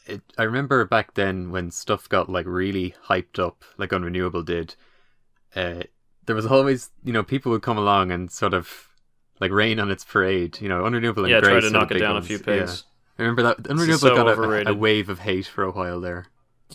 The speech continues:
Speaker 1: <laughs>
Speaker 2: Yeah, I don't, I remember, I know people compared it to Wall-E, 'cause it came out the day, or I finished it, I guess, the day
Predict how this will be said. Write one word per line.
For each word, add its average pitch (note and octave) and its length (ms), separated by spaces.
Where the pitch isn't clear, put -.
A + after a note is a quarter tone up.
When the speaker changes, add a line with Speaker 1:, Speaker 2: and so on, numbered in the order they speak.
Speaker 1:
<laughs> - 340
Speaker 2:
Yeah, D#3 280
I E3 60
don't, E3 240
I A#2 120
remember, C3 880
I B2+ 100
know C3+ 160
people C3 280
compared A#2+ 400
it G2+ 140
to G#2 260
Wall-E, G#2 600
'cause A#2+ 180
it A2 160
came A#2+ 320
out G#2 720
the G#2+ 100
day, G#2 720
or A2 100
I G2+ 40
finished A2+ 440
it, G2 160
I F#2 80
guess, - 300
the G#2 120
day G#2 640